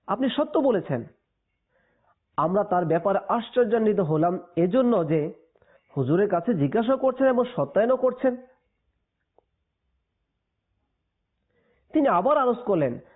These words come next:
"আমাকে ঈমান সম্পর্কে বলুন।" হুজুর ইরশাদ করলেন, "আল্লাহ,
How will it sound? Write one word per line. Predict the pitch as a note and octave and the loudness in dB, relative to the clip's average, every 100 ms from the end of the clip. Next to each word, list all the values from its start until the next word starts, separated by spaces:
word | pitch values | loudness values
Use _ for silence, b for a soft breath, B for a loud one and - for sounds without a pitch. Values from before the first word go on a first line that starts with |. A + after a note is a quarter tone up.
| b | b
"আমাকে | - E3+ G#3 A3 - | -4 -2 -2 -4 -2
ঈমান | E3+ D3+ G3 A#3+ | 0 2 0 -2
সম্পর্কে | - D3+ B2 A#2+ G2+ | -2 -4 -4 -6 -8
বলুন।" | - - - _ _ _ _ _ _ _ _ _ _ _ b b E3 | -10 -14 -18 _ _ _ _ _ _ _ _ _ _ _ b b -2
হুজুর | F#3 | 0
ইরশাদ | E3 D3 A3 F3 | 0 0 -4 -4
করলেন, | D3+ C3 A#2+ - _ b b _ | -4 -2 -4 -8 _ b b _
"আল্লাহ, | F#3 G#3 E3 E3+ G#3 F3+ | 0 0 2 4 4 2